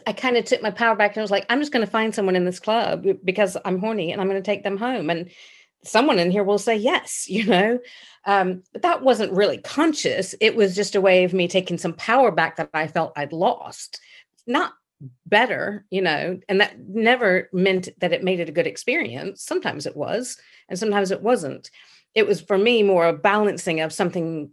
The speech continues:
that had sh-, shifted in me. But it wasn't really with consciousness. It wasn't until years later that I could look back on all of that and go, "Okay, I know that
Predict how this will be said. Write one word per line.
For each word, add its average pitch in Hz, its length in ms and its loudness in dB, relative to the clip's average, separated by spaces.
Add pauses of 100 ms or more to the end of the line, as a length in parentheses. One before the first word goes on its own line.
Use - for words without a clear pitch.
that 170 240 -4
had 151 360 -6 (640)
sh-, - 360 -12
shifted 240 440 0
in 139 120 -4
me. 131 320 -8 (360)
But - 200 0
it 247 160 6
wasn't 220 380 2
really 160 240 0
with 147 120 -12
consciousness. 151 500 -8
It - 100 -8
wasn't 220 280 0
until 185 240 -2
years 208 680 2
later 185 300 2
that 156 140 -4
I - 20 -2
could 170 160 -10
look 233 300 2
back 202 240 -6
on 170 160 -6 (100)
all 147 180 -4
of 135 140 -8
that 131 380 -8 (500)
and 170 80 -4
go, 170 120 4
"Okay, - 300 -2
I 190 80 -2
know 240 480 4
that 196 400 -2